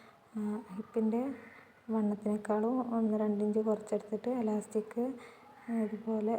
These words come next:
ഈ മുകൾ പാർട്ടിൻ്റെ അകത്തൂടെ ഒന്ന്, ഏ, റൗണ്ടായിട്ട് സ്റ്റിച്ച് ചെയ്ത് കൊടുക്കാം. അപ്പോൾ ദാ നമ്മുടെ സ്റ്റിച്ചിങ്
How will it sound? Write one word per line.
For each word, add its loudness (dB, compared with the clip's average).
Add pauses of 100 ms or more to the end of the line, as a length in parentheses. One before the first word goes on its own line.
(120)
ഈ 4 (460)
മുകൾ 2
പാർട്ടിൻ്റെ 2 (640)
അകത്തൂടെ 2
ഒന്ന്, 2 (600)
ഏ, 0 (420)
റൗണ്ടായിട്ട് 2 (100)
സ്റ്റിച്ച് -6
ചെയ്ത് 2
കൊടുക്കാം. -2 (1080)
അപ്പോൾ -10
ദാ -4
നമ്മുടെ 2 (100)
സ്റ്റിച്ചിങ് -4